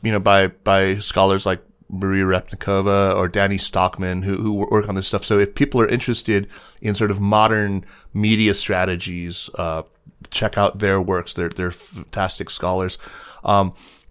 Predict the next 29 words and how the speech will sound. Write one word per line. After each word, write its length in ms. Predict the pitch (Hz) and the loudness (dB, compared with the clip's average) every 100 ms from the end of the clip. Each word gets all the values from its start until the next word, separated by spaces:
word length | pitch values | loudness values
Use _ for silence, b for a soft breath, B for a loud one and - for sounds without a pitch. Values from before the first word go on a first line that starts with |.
| _ | _
and 140 | 143 | 4
it, 140 | 160 170 | 6 6
this 180 | 190 - | 4 6
feels 460 | 214 190 165 - | 6 6 6 2
like 240 | 123 113 - | 2 0 -2
so 240 | - 156 | 2 2
quintessentially 920 | - - 180 160 - 151 151 143 120 | 0 0 0 2 2 2 2 2 2
twenty-first 640 | - 135 131 - 123 - - | 2 0 0 4 2 2 -2
century 400 | 127 113 - 104 | -2 0 0 -2
China 400 | - 104 101 98 | 0 0 0 -2
to 160 | - | -4
me. 180 | 85 87 | -6 -6
This, 240 | 87 95 - | -4 -4 0
this 260 | 101 98 | 0 -2
weird 500 | - 107 104 113 117 | -6 -2 4 8 8
amalgam 760 | 110 104 98 101 104 95 95 92 | 6 4 2 2 0 -2 -4 -6
of, 260 | - 92 90 | -2 -4 -2
like, 200 | 98 90 B B B B | -4 -4 B B B B
the, 240 | - 98 92 | -2 2 2
the 300 | 95 92 87 - _ _ | 2 2 0 -4 _ _
very 240 | 110 117 104 | 2 2 2
popular 600 | - - 117 117 104 101 | -2 2 2 4 2 2
media 440 | 101 104 104 98 | 0 -2 0 0
style, 680 | - - 101 98 95 92 - b b b _ | -2 -2 0 2 0 -4 -10 b b b _
uh, 180 | 92 90 | -2 0
used 500 | 98 98 101 98 - | 0 2 2 2 -2
in 160 | 95 90 | -6 -2
government 460 | 92 95 92 90 | -2 -2 -6 -10
propaganda. 840 | - 90 - 87 85 87 87 85 | -8 -8 -6 -10 -8 -8 -8 -10